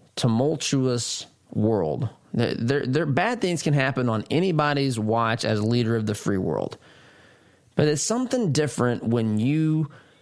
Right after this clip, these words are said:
are the factor that makes it what it is. And that is candidly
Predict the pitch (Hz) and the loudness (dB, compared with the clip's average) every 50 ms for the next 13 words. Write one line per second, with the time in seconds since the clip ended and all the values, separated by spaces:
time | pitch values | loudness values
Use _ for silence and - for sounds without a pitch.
0 | _ _ _ _ - - 110 131 135 113 120 117 110 110 113 110 110 113 - - | _ _ _ _ 0 0 2 2 2 0 0 0 2 2 0 0 -2 -2 -6 -10
1 | _ _ _ _ _ _ _ _ _ _ _ _ _ _ - - - 147 147 139 | _ _ _ _ _ _ _ _ _ _ _ _ _ _ -12 -4 0 0 2 2
2 | 127 123 - - 104 95 92 92 92 113 113 - - _ _ _ _ - 120 117 | 0 -2 -2 -2 0 0 0 0 0 -2 -4 -8 -14 _ _ _ _ 0 0 0
3 | - 104 120 123 127 123 113 - - 110 104 104 90 - - - - _ _ _ | 2 2 2 2 2 0 -2 -2 -2 -2 -2 -2 -2 -6 -14 -20 -20 _ _ _
4 | _ _ _ _ _ - - 117 117 113 110 107 98 95 85 71 - - - - | _ _ _ _ _ -4 0 2 2 2 2 2 0 0 -2 -2 -4 -4 -6 -8
5 | - - - _ _ _ _ _ _ _ _ _ - - 117 120 120 131 139 156 | -10 -12 -18 _ _ _ _ _ _ _ _ _ -4 -2 0 0 0 0 0 0
6 | 175 175 165 147 139 - - - - 143 143 139 127 113 110 104 101 98 98 98 | 0 0 -2 -2 -2 -4 -6 -2 2 2 4 4 2 2 2 2 2 2 2 0
7 | 104 107 | -2 -2